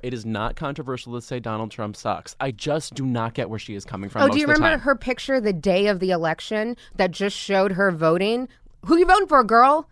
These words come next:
Speaker 1: Right.
Speaker 2: Well, that's not helpful. It's the day of, bitch. Like, come on.
Speaker 1: Right.
Speaker 2: You couldn't have said something just, like, a week before?
Speaker 1: Her stance on voting is, "I got a sticker."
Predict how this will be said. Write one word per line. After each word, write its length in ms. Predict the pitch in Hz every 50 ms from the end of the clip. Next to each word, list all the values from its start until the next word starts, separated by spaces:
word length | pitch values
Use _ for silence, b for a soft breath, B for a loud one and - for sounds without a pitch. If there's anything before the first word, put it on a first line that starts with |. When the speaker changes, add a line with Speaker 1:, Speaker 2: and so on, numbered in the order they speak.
| _ -
Speaker 1:
Right. 220 | 147 156 170 185
Speaker 2:
Well, 160 | 226 311 285 - - 135
that's 260 | - 214 302 330 - -
not 200 | 349 381 320 233
helpful. 340 | 226 320 349 - - 262
It's 160 | 214 208 196 -
the 120 | - 254
day 240 | 196 254 262 294 294
of, 300 | 247 240 - 202 185 180
bitch. 380 | 165 170 220 247 269 262 - -
Like, 240 | 269 254 254 - -
come 140 | 339 339
on. 380 | 349 339 359 359 330 262 220 180
Speaker 1:
Right. 340 | 165 151 - 143 - - 254
Speaker 2:
You 60 | 269
couldn't 160 | - 440 339
have 100 | 349 330
said 240 | - 311 285 - -
something 480 | - - 320 339 320 330 330 339 370 381
just, 240 | 359 302 269 -
like, 140 | 285 285 269
a 80 | 214 208
week 280 | 196 214 269 294 -
before? 640 | - 262 233 - - 247 240 269 285 - - - - -
Speaker 1:
Her 180 | - 175 180 175
stance 340 | - - - 165 170 170
on 120 | - 170 151
voting 260 | 143 151 156 165 151
is, 140 | 139 135 127
"I 80 | 131
got 160 | 131 127 123 127
a 40 |
sticker." 380 | - - 156 165 - 175 170 165